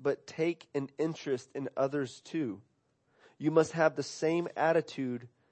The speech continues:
that Christ Jesus had." Okay? Don't be selfish. Don't try to impress.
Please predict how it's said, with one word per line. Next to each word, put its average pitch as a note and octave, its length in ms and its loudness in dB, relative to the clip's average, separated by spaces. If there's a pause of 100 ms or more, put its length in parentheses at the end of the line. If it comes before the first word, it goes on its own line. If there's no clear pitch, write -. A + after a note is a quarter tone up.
(240)
that - 160 -8
Christ C3+ 480 2
Jesus B2+ 480 -6 (100)
had." A2+ 260 -8 (1200)
Okay? D3+ 220 -2 (600)
Don't F#3+ 180 10
be A#3 80 4
selfish. A3 460 10
Don't A3+ 180 6
try B3 200 4
to C4 60 8
impress. B3 840 2